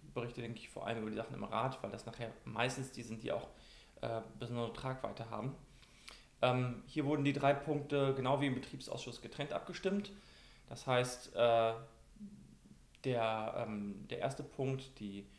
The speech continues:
Ge-, äh, der, beziehungsweise der zweite Punkt, die Gebührenkalkulation und auch die, ähm, die Gebührenkalkulation aus dem ersten Punkt und der Eigenkapitalzinssatz aus dem zweiten Punkt wurden, ähm, abgelehnt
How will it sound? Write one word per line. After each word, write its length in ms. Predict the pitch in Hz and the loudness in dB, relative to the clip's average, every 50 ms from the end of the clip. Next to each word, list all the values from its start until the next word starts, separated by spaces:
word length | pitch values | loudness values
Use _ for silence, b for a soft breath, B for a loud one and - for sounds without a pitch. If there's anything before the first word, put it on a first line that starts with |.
| B B B B - | B B B B -14
Ge-, 100 | - 113 110 - | -12 -10 -6 -4
äh, 200 | 82 113 - 107 | -4 -4 -4 -4
der, 80 | 110 - | -8 -8
beziehungsweise 180 | - - 131 | -8 -6 -6
der 120 | 120 110 107 | -6 -6 -4
zweite 280 | - - 131 135 135 | -2 -2 -2 -2 -2
Punkt, 180 | - 143 135 131 | -4 -6 -6 -6
die 60 | 113 | -6
Gebührenkalkulation 1200 | - 127 113 131 135 135 135 135 - 135 127 - 120 113 110 - - - 131 127 139 139 139 135 B B B B B B B B | -8 -6 -4 -2 -2 0 -2 -2 -2 -4 -4 -4 -6 -8 -8 -8 -4 -2 0 2 2 2 0 -2 B B B B B B B B
und 200 | - - 104 - | -12 -10 -8 -4
auch 200 | - 98 117 - | -2 0 -2 -2
die, 500 | - - 120 107 104 104 101 101 - - - | -4 -8 -6 -4 -4 -4 -4 -6 -8 -8 -6
ähm, 340 | - 110 107 101 101 101 101 - - - - - - - - - - - - - - - - - - - - - - - - - - - - - - - - - - - - - - - | -6 -4 -4 -4 -4 -6 -8 -12 -16 -20 -20 -20 -20 -20 -20 -20 -20 -20 -20 -20 -20 -20 -20 -20 -20 -20 -20 -20 -20 -20 -20 -20 -20 -20 -20 -20 -20 -20 -20 -20 -20 -20 -20 -20 -18 -14
die 80 | 104 | -10
Gebührenkalkulation 720 | 107 117 117 135 135 135 135 143 127 123 117 120 - 143 | -8 -2 0 2 2 2 0 0 0 0 0 0 0 -2
aus 100 | 131 131 | -2 -2
dem 100 | - 107 | -2 0
ersten 280 | 82 92 143 - 139 135 | 2 2 2 2 -2 -4
Punkt 400 | - 156 147 147 147 143 139 - | 0 2 2 2 2 0 -2 -6
und 480 | - - 123 120 123 117 - - - 127 | -4 -4 -2 -2 -2 -4 -4 -6 -2 0
der 100 | 120 - | 4 6
Eigenkapitalzinssatz 880 | 110 131 131 135 131 131 - - 123 120 - 139 131 127 - 123 - | 6 4 4 2 -2 -4 -2 -2 -2 -2 0 0 0 0 -2 -6 -8
aus 140 | - - - | -8 -12 -10
dem 100 | - 107 | -12 -12
zweiten 340 | - - 123 127 123 - 131 | -4 -2 -2 0 0 -2 -4
Punkt 300 | - 131 123 120 120 - B B B B B B B B - | -2 -2 -2 -2 -4 -6 B B B B B B B B -8
wurden, 400 | - 110 110 113 110 110 107 104 - - - - - - - - | -4 -2 -2 0 -2 -2 -4 -6 -8 -18 -20 -20 -20 -20 -16 -4
ähm, 460 | - 110 113 110 107 107 104 104 101 104 - - - - - - | 0 0 0 0 0 -2 -4 -6 -6 -10 -14 -20 -20 -20 -20 -4
abgelehnt 640 | - - - - - 165 147 156 165 180 208 208 | -4 -4 -4 0 -2 0 0 0 -2 -4 -6 -8